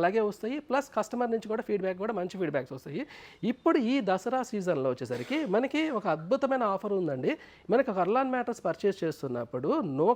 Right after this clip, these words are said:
cost ఈఎంఐ వస్తుంది. బజాజ్ ఫైనాన్స్ నుంచి మీరు ఎటువంటిది ఒక్క రూపాయి పే చేయాల్సిన అవసరం లేదు. మన దగ్గర ఎయిట్ థౌజండ్ నుంచి up to వన్ ల్యాక్ వరకు మ్యాట్రెసెస్ అవైలబుల్ ఉన్నాయి. In case మీరు వన్ ల్యాక్ మ్యాట్రెస్ తీసుకున్నా కూడా మీరు జీరో డౌన్ పేమెంట్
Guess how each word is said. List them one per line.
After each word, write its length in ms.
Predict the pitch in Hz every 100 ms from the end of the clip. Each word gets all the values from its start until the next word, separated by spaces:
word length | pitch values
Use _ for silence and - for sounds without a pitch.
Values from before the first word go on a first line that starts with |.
| 254
cost 220 | 240 - 196
ఈఎంఐ 240 | 160 151 131
వస్తుంది. 320 | 135 120 196 311 - - 143
బజాజ్ 300 | 131 175 269 262
ఫైనాన్స్ 340 | 226 214 202 190
నుంచి 180 | 185 269 196
మీరు 140 | 190 165
ఎటువంటిది 520 | 185 233 233 226 240 170
ఒక్క 240 | - 220 190
రూపాయి 220 | 220 208
పే 80 | 165 156
చేయాల్సిన 260 | 139 135 123
అవసరం 220 | 123 139 131
లేదు. 140 | 165 311 - - 165
మన 80 | 226
దగ్గర 200 | 247 277 294 - 202
ఎయిట్ 140 | 240 240
థౌజండ్ 220 | 226 214
నుంచి 140 | 220 233
up 80 | 202 269
to 60 | 185
వన్ 140 | 170 214
ల్యాక్ 140 | 226 220
వరకు 160 | 214 202
మ్యాట్రెసెస్ 360 | 151 170 185 170
అవైలబుల్ 340 | 151 165 156 123
ఉన్నాయి. 160 | 120 131
In 60 | 196 240
case 160 | 233 220
మీరు 120 | 190 151
వన్ 100 | 165
ల్యాక్ 160 | 196 190
మ్యాట్రెస్ 260 | 185 180 - 170
తీసుకున్నా 340 | - 156 156 151
కూడా 240 | 139 160 269 - - - - -
మీరు 100 | 220 139
జీరో 200 | 180 220 202
డౌన్ 200 | 196 185
పేమెంట్ 280 | 175 170